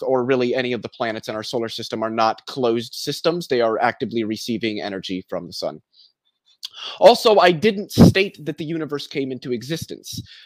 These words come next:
Again, I outlined initially that <laughs> we can't, we don't, th-, th-, th-, that question doesn't mean anything to cosmologists right now. We don't have answers to that. Nobody does.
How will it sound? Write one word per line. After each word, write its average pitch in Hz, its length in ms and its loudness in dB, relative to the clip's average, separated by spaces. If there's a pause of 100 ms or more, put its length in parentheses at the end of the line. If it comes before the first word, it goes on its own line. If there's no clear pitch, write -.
(120)
Again, 160 340 6
I 143 240 6
outlined 139 580 2 (160)
initially 131 760 -2 (340)
that 131 260 2 (640)
<laughs> - 220 -10
we 190 60 0
can't, - 760 -2 (320)
we 151 120 4
don't, 170 340 2 (720)
th-, 180 260 -20
th-, 165 200 -10 (200)
th-, 165 120 4
that 170 160 2
question 170 420 4
doesn't 160 280 -2
mean 170 200 0
anything 131 420 -4
to 127 200 -2
cosmologists 139 760 0
right 120 140 0
now. 110 120 0
We 127 120 2
don't 160 160 0
have 147 180 2
answers 143 420 -4
to - 100 -12
that. 69 220 -12
Nobody 143 460 2
does. - 320 -12